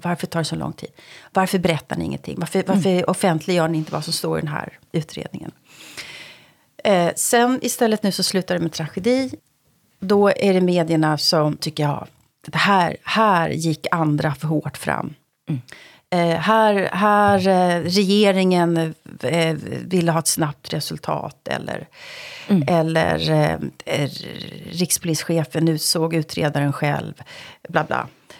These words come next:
Speaker 1: Eh, det är aldrig så att medierna någon gång pratar om sig själva och hur medierna driver på. Att det är vi som oftast eller vill ha krav och vill att det ska gå fort. Eller som vill ha svar och
Speaker 2: Ja.
Speaker 1: vill att det ska gå fort.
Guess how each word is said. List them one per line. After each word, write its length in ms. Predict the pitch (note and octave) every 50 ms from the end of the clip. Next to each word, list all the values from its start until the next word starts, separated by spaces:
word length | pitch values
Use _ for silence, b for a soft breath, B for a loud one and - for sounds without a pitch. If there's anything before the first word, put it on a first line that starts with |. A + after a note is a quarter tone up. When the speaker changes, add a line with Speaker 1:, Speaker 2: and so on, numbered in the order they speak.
| B B B B B B B _ -
Speaker 1:
Eh, 240 | - F#3 E3+ E3 E3+ D#3+
det 160 | F3+ G#3 G#3
är 40 | G#3 A#3
aldrig 400 | B3+ A3 F#3+ F#3+ G3 B3 D#4 D4+
så 180 | - - G3 F#3
att 120 | E3+ -
medierna 560 | G3 F#3 G3 A#3 C4 C4 C#4+ C4+ A3+ G#3 F#3+
någon 340 | F#3 F3+ F3 E3 E3 E3 D#3+
gång 360 | D#3 D3 C3+ D3 D3+ C#3+ D#3 - _ _ _ _
pratar 460 | - F#3+ F3+ D#3 C#3 - - - E2 -
om 280 | - - - - -
sig 160 | - - D#3+
själva 520 | D3 - - - E3+ D#3+ F3+ G3+ C#4+ C4 -
och 160 | - - -
hur 120 | E3+ F#3
medierna 580 | F3 E3 G3+ A#3+ C4+ B3 A#3 A3+ G3+ F#3 E3+ D#3+
driver 340 | D#3 - F3 E3 D#3+ E3+ E3+
på. 400 | - - - F4 F#4 B3 D3+ C#3+
Att 260 | - - D#3 D3+ -
det 80 | - F#3+
är 40 |
vi 220 | F3 G#3 B3+ D4 C4+
som 260 | - - - F#3+ F#3
oftast 600 | F3+ E3+ - - - - E3 E3 - - - -
eller 240 | F#3+ F3 E3 E3 D#3 -
vill 280 | - - F#3+ F#3 D#3
ha 260 | D3 D#3+ A#3+ D4+ F#4+ - -
krav 400 | - - - F3 E3 - - - -
och 100 | F3 -
vill 160 | A#3+ C4 D#4
att 100 | D4+ -
det 60 | A#3+
ska 160 | - - -
gå 120 | F3+ - E3+
fort. 300 | - - - - - - _ - -
Eller 140 | G#3 G#3 G3
som 220 | F#3+ - G#3+ G3+
vill 120 | G3 G3+ F#3
ha 160 | A3 C4 C4
svar 320 | B3+ - A3 B3 B3 - E3
och 60 | E3+
Speaker 2:
Ja. 60 | D#3
Speaker 1:
vill 200 | D3 D3 D3 -
att 100 | F3+ -
det 100 | - F3
ska 140 | - - G3
gå 100 | F#3 G3+
fort. 300 | - - A#3 F#3 -